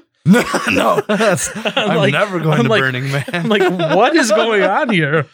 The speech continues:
Speaker 1: <laughs> I,
Speaker 2: What?
Speaker 1: I didn't, I didn't know that Burning Man was, what the heck,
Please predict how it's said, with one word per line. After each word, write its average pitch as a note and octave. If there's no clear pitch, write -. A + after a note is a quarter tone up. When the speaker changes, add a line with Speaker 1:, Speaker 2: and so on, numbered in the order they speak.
Speaker 1:
<laughs> -
I, C3
Speaker 2:
What? C4+
Speaker 1:
I C#3+
didn't, D3+
I A#2+
didn't B2+
know A#2
that A2
Burning G#2
Man F#2+
was, F2+
what -
the -
heck, -